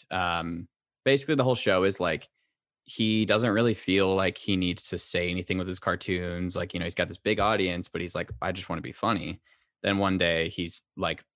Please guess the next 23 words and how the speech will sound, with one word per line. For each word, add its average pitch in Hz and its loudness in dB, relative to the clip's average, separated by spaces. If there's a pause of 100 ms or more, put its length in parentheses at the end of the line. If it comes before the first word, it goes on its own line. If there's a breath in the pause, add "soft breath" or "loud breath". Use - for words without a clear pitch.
(180)
wrongly 92 2 (520)
profiled 92 0
as 90 -2
a - -8
black 87 -8
man 98 0
and 95 -2
he 85 -2
gets 76 -4
tackled 85 -6
to 78 -10
the - -10
ground 98 0
and, 87 -4
like, 85 -8
cops 87 -4
are - -20
pointing - -10
guns 110 2
at 101 2
him 92 2
and 87 -2
sh-, - -8